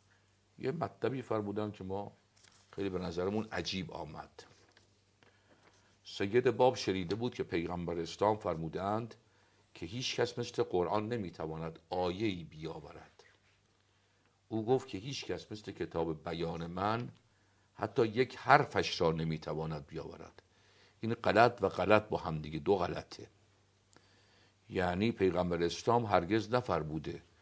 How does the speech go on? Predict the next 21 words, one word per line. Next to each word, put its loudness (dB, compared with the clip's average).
که -6
مثل -2
قرآن 2
من 0
کسی -6
نمی‌تونه -2
آیه‌ای 6
بیاره. -2
نه، -6
همچین -6
مطلبی -2
تو 0
قرآن 0
نیست. -4
آخرین 4
مطلبی 2
که 0
در 2
قرآن 0
کریم -4
است 0